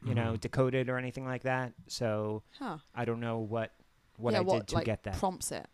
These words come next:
Speaker 3: Yeah.
Speaker 1: Mm-hmm.
Speaker 2: Okay. Ask me how many legendaries I've found.
Speaker 1: Two.
Speaker 2: None.
Speaker 1: None.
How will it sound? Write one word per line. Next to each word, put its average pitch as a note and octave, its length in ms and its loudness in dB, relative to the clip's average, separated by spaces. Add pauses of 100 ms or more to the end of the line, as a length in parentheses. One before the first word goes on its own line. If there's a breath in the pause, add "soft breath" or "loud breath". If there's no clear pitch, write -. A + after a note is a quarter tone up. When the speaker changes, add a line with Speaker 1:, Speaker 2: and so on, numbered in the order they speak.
(120)
Speaker 3:
Yeah. F3 220 -2
Speaker 1:
Mm-hmm. - 140 -8 (320)
Speaker 2:
Okay. A2+ 180 -6 (960)
Ask D#3+ 280 8
me E3 100 6
how D3+ 140 4
many A#2+ 460 4 (360)
legendaries A2+ 720 0
I've A2 180 -2
found. F2+ 320 -8 (1080)
Speaker 1:
Two. F2+ 260 -2 (760)
Speaker 2:
None. G2 300 -4
Speaker 1:
None. G2+ 320 -4